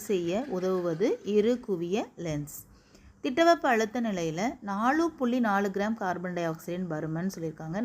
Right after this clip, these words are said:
நாற்பத்தி நாலு கிராம்னா ட்வென்டி டூ பாயிண்ட் ஃபோர் லிட்டர். இங்க டூ, ஃபோர் பாயிண்ட் ஃபோருங்கிறனால டூ பாயிண்ட் டூ ஃபோர் லிட்டர். ரசக்கலவை உருவாக்குதலில் தேவைப்படும் முக்கியமான உலோகம் பாதரசம்,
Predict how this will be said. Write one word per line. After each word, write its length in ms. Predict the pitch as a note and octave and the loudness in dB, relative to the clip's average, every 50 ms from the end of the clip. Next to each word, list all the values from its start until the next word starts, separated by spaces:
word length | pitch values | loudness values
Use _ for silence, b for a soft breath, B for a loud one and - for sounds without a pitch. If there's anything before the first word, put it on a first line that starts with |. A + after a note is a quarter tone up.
| A3 | 0
நாற்பத்தி 300 | F#3+ G3 G3 - A3 - A3 G#3+ | 0 0 -2 -4 -6 -4 -4 -2
நாலு 140 | G3+ G3+ | -2 -2
கிராம்னா 420 | F#3 G3 F#3+ F#3+ F#3+ G3+ A3+ D4+ G#4+ A#4+ G4+ b b b b b b b b b b - - - - - _ | -2 -2 -2 0 0 0 0 0 -2 -4 -8 b b b b b b b b b b -20 -20 -20 -20 -6 _
ட்வென்டி 200 | A#3+ A#3 A3 A#3 A3+ | 0 2 2 0 0
டூ 60 | - A#3 G3+ - | -2 -2 0 0
பாயிண்ட் 200 | G3 F3+ E3+ - | -2 -2 -4 -4
ஃபோர் 160 | - E3 D#3+ D3+ | -4 -4 -4 -4
லிட்டர். 240 | D3 D3 D3+ - - | -4 -6 -6 -6 -4
இங்க 140 | G3 A3+ A3+ - | -4 -4 -2 -2
டூ, 80 | C4 C4+ B3+ - - | -4 -6 -6 -8 -10
ஃபோர் 260 | - - A#3 B3 C4 B3+ - | -2 2 2 2 2 2 2
பாயிண்ட் 220 | C#4+ C4 B3 B3 - | 2 2 2 0 0
ஃபோருங்கிறனால 540 | A3 G3+ G3+ G3 F#3+ F3 E3+ E3 F#3 C4 D#4 - | -2 -2 0 0 -2 -4 -4 -4 -4 -6 -6 -4
டூ 100 | - C4+ C4+ B3 - | -4 -6 -6 -2 0
பாயிண்ட் 200 | B3+ B3+ B3+ B3 B3 | 2 2 2 2 0
டூ 60 | G#3 G3+ G3 | 0 -2 -2
ஃபோர் 200 | - G#3 G#3+ G#3 F#3+ | -4 -6 -6 -6 -6
லிட்டர். 320 | D3+ - - D3 C#3+ - - - - - | -10 -10 -8 -8 -8 -8 -10 -10 -4 -4
ரசக்கலவை 580 | G3+ A3 A3 D#4 D#4+ D#4 D#4 D4 C#4 C4+ C#4 C#4 B3+ A3 | -4 -2 -2 -2 -2 -2 0 0 2 2 2 2 2 4
உருவாக்குதலில் 640 | G#3 G#3+ A3 A3+ A3+ A3 - G#3 G3+ G#3 A3+ A3+ G#3+ | 4 4 4 4 2 0 -2 -2 -2 -2 -2 -4 -4
தேவைப்படும் 340 | G3+ F#3+ F#3 F#3 F#3 F#3 F3+ E3+ | -4 -4 -4 -4 -6 -6 -6 -6
முக்கியமான 580 | E3+ - - A3 A3 A3+ A3 G#3+ G#3+ G#3+ G3+ | -8 -8 -6 -2 0 0 2 2 0 0 0
உலோகம் 420 | F3+ F3 E3+ E3 E3+ F3+ G#3+ C#4+ F#4+ - - - | 0 0 -2 -2 0 -2 -2 -2 -2 -6 -10 -10
பாதரசம், 640 | F#3+ E3+ E3 D3+ D3+ D3+ C#3+ D3 - - D3+ - | -8 -8 -6 -6 -6 -6 -8 -8 -10 -12 -12 -12